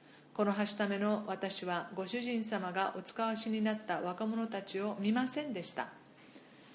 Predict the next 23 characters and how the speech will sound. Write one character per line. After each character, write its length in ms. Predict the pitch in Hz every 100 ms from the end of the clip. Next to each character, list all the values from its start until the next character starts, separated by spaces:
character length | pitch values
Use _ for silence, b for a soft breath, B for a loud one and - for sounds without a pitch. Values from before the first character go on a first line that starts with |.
| B B B B - -
今、 520 | 269 240 240 - - - - -
ご 120 | 214
主 160 | 208 226
人 180 | 214 208
様、 460 | 208 196 190 190 214
あ 80 |
な 120 | 226 240
た 140 | 226
が 180 | 233 233
血 200 | 233 226
を 80 | 226
流 240 | 220 240
し 160 | 247 220
に 100 | 202
行 100 | 208
か 120 | 220
れ 100 | 226
る 100 | 214
の 120 | 180
を 60 | 170
と 120 | 175
ど 120 | 170
め、 240 | 170 165